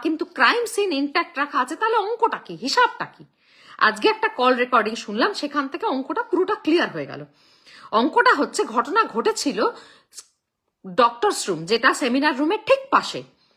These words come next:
এবং তার পাশে বাথরুম। খুব সম্ভবত ঘটনাটা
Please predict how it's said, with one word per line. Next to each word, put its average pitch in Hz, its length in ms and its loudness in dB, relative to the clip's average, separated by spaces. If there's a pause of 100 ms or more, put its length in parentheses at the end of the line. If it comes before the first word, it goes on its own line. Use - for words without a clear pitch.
এবং 302 320 2
তার 359 220 6
পাশে 269 320 2
বাথরুম। 165 520 -2 (1120)
খুব 480 220 6
সম্ভবত 349 540 0 (120)
ঘটনাটা 269 440 0